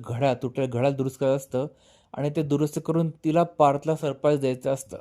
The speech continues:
म्हणून ती कोणाला न सांगता तिथून चालली असते. मात्र पार्थ तिच्या मागे हट्ट करत असतो की "मी तुझ्यासोबत येतो आणि गाडी तुला फिरवतो, तू कुठेही म्हणशील तिथे फिरवतो."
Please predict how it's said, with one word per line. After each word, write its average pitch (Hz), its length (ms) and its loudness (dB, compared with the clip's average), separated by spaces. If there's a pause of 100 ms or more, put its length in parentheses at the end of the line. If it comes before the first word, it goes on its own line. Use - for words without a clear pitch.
(100)
म्हणून 135 200 -4
ती 143 120 -4
कोणाला 147 260 0
न 156 180 2
सांगता 156 280 0
तिथून 156 220 -2
चालली 131 280 0
असते. 131 280 -6 (640)
मात्र 147 280 2
पार्थ 151 380 6
तिच्या 156 140 -2
मागे 147 180 -2
हट्ट 127 340 -2
करत 170 200 4
असतो 160 240 2
की 156 140 -6
"मी 151 180 2
तुझ्यासोबत 160 380 0
येतो 156 420 -2 (320)
आणि 143 100 0
गाडी 139 280 2
तुला 151 160 0
फिरवतो, 147 440 0
तू 160 60 -10
कुठेही 170 320 0
म्हणशील 156 260 -2
तिथे 165 120 -2
फिरवतो." 151 480 -2